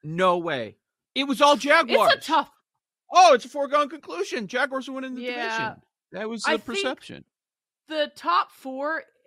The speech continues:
Speaker 2: maybe, I guess five if you include top Tomlin, it's so tough.
Speaker 1: Mm-hmm.
Speaker 2: Like, I don't know how you can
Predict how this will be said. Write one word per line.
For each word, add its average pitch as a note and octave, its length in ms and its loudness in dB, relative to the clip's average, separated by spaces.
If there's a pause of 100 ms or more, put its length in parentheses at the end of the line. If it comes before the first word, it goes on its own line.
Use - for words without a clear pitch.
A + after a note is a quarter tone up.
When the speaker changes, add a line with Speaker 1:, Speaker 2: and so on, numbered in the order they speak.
(160)
Speaker 2:
maybe, B3+ 400 -10
I G3+ 200 -8
guess A#3 260 -14
five A3 400 -6
if G#3+ 180 -14
you G#3+ 140 -14
include G3 400 -14 (480)
top F3 400 -10 (280)
Tomlin, A#3 720 -10
it's C#4 200 -12
so A3 320 -12
tough. F3+ 380 -10
Speaker 1:
Mm-hmm. A#2 140 -10
Speaker 2:
Like, A2+ 140 -10 (100)
I E3+ 160 -8
don't B3+ 180 -10
know A#3 100 -12
how G3+ 280 -8
you A3 240 -14
can A3 640 -12